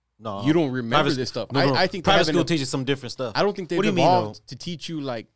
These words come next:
Speaker 2: modern day living, like how to do
Speaker 1: No,
Speaker 2: your
Speaker 1: no, no.
Speaker 2: taxes and, like,
Speaker 3: Oh,
Speaker 2: how, how to
Speaker 3: yeah.
Speaker 2: do modern day stuff that's gonna actually help you.
Speaker 3: Is that, is that, is that,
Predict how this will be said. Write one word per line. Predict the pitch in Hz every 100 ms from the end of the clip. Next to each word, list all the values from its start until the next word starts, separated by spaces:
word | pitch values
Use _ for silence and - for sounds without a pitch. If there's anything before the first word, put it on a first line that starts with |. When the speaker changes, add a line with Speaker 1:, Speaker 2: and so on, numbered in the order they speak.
| _
Speaker 2:
modern | 113 156 180 131
day | 120
living, | 113 107 104 110 _ _ _ _ _ -
like | 117 113 - -
how | - 165
to |
do | 147 147
Speaker 1:
No, | 170
Speaker 2:
your | 156
Speaker 1:
no, |
no. | 151 135
Speaker 2:
taxes | 131 110 107
and, | 117
like, | 127
Speaker 3:
Oh, | 127 123 117
Speaker 2:
how, | 113 113
how | -
to | 185
Speaker 3:
yeah. | 156
Speaker 2:
do | 180
modern | 139 151 165 147
day | 151
stuff | 139 - 151 131
that's | 131 -
gonna | 143 127
actually | - - 139
help | 123 160 190
you. | 117
Speaker 3:
Is | 147 131
that, | 151
is | 156
that, | 131 151 156
is | 135
that, | 143 151 147